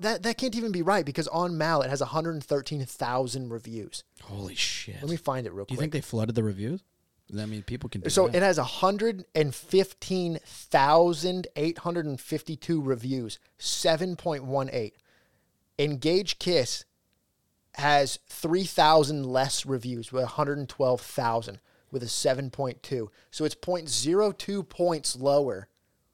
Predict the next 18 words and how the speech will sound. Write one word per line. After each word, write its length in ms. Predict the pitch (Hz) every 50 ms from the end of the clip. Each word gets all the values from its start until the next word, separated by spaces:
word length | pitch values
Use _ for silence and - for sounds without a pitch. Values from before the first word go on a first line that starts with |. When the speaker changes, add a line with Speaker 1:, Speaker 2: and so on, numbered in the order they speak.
| _ _ _ _ _ _ _ _ -
Speaker 1:
with 320 | 139 151 135 - - - - _ _ _ _ _ _ -
three 440 | - - - - 165 165 170 185 180
thousand 920 | - - - - 143 135 139 147 156 156 156 151 131 117 135 135 131 117 123
more 320 | 135 135 131 127 127 120
reviews. 640 | 117 123 120 110 101 110 107 104 92 85 - - - _ _ _ _ _ _ _ _ _ _ _ _ _ _ _ _ _ _ _ _ _ _ _ _ _ _ _ _ _ _ _ _ _ _ _ _ - _ _ _ _ _ _ _ _ _ _ _ _ _ _ _ _ _ _ _ _ _ _ _ _ -
Speaker 2:
Damn. 300 | - 92 95 98 90 80 - _ _ _ _ _ _ _ _ _ _ _ _ _ _ _
Speaker 1:
So 180 | - - 180 175
it's 120 | 165 -
pretty 260 | - - - 247 220
much 260 | 208 190 175 160 - -
the 120 | 151 143
exact 380 | 131 120 110 151 139 131 - -
same 180 | - 135 127
show 320 | 120 - - 170 160 131 120
is 100 | - 117
what 120 | 120 -
they're 80 | - 104
saying. 320 | - - 113 107 95 -